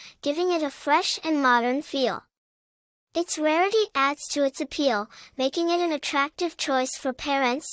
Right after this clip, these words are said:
seeking a distinctive name for their child. Famous people with the name Xylan. As Xylan is a rare and unique name, there are no widely known famous people with this name at the moment. However,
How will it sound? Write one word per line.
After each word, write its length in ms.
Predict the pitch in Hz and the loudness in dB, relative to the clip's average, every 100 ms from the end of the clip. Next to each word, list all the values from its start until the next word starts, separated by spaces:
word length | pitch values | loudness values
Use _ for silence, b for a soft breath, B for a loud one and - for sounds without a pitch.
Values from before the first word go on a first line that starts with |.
| - | -2
seeking 360 | 302 302 320 | -2 0 0
a 80 | 277 | 0
distinctive 720 | 247 254 - 320 370 370 320 | -2 -4 -2 -2 -2 -2 -2
name 340 | 302 277 294 349 | 0 0 0 0
for 180 | 311 | 0
their 200 | 294 311 | 2 2
child. 580 | 311 - 311 226 151 - _ _ _ _ _ _ _ _ _ | 2 2 2 2 -2 -12 _ _ _ _ _ _ _ _ _
Famous 500 | - 302 339 392 - | 0 2 2 0 -2
people 500 | - 277 285 285 302 | -2 -2 0 2 2
with 160 | 294 | 0
the 120 | - 320 | 0 0
name 320 | 285 302 311 | 2 2 0
Xylan. 600 | 311 254 240 233 226 277 _ _ _ _ _ _ _ _ - | 2 2 2 0 -2 -6 _ _ _ _ _ _ _ _ -4
As 120 | 311 311 | -2 0
Xylan 640 | - 330 359 381 440 392 | 4 4 4 2 0 0
is 100 | 302 | 0
a 100 | 294 | 0
rare 360 | 240 247 277 294 | 2 4 4 4
and 260 | 320 311 | 2 2
unique 400 | 294 277 320 - | 0 0 0 -2
name, 400 | 294 240 214 208 - B B | -2 0 0 -4 -8 B B
there 160 | 285 285 | 0 2
are 100 | 285 | 2
no 300 | 285 302 381 | 2 4 4
widely 500 | 349 311 311 311 320 | 4 4 4 2 2
known 380 | 277 262 269 285 | 4 2 0 -2
famous 440 | 294 285 294 - | 0 0 0 -4
people 460 | - 294 285 294 285 | -4 -2 2 2 2
with 160 | 269 | 2
this 240 | 320 359 330 | -2 -2 0
name 340 | 294 285 311 | 0 2 0
at 200 | 285 - | 0 0
the 80 | 349 | 0
moment. 580 | 311 330 277 - - _ _ _ _ _ _ _ _ _ | 2 2 0 -4 -10 _ _ _ _ _ _ _ _ _
However, 600 | - 320 330 339 320 302 | 2 4 6 6 4 0